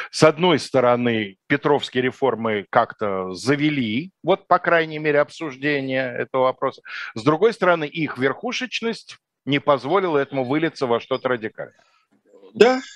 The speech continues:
Speaker 2: да, но собственно говоря, может быть, шанс какой-то здесь и был. Ну,
Speaker 1: Мгм.
Speaker 2: вот, э, есть, э,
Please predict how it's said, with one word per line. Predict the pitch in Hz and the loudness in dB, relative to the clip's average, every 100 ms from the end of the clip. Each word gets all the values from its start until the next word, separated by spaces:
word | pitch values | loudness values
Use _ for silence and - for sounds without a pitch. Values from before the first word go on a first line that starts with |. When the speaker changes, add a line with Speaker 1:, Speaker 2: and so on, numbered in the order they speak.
| _ _ - - - | _ _ -10 -10 -12
Speaker 2:
да, | - 160 160 98 _ | 2 2 2 -4 _
но | 117 131 139 139 135 123 - 69 - _ _ _ _ - _ _ _ _ _ _ _ _ _ _ - - - _ _ - | 2 4 4 4 2 0 -2 -4 -8 _ _ _ _ -20 _ _ _ _ _ _ _ _ _ _ -18 -16 -18 _ _ 0
собственно | 220 - 175 170 | 0 2 2 2
говоря, | 165 170 175 180 160 - - _ _ _ _ | 4 6 6 6 4 0 -8 _ _ _ _
может | 135 127 220 226 175 | 4 6 6 6 4
быть, | 135 135 | 4 2
шанс | - 175 180 | 4 2 2
какой-то | - 123 151 147 127 | 2 2 4 2 2
здесь | 110 123 123 | 2 2 4
и | 120 | 2
был. | 104 95 90 - - _ - - - | 4 2 -2 -12 -20 _ -20 -18 0
Ну, | 139 151 | 2 2
Speaker 1:
Мгм. | 110 | 4
Speaker 2:
вот, | 120 117 - | 4 2 -4
э, | 87 95 87 82 71 67 50 - _ - 120 104 | 0 2 4 2 2 -2 -6 -18 _ -2 2 4
есть, | 131 135 - | 4 2 -2
э, | - | -2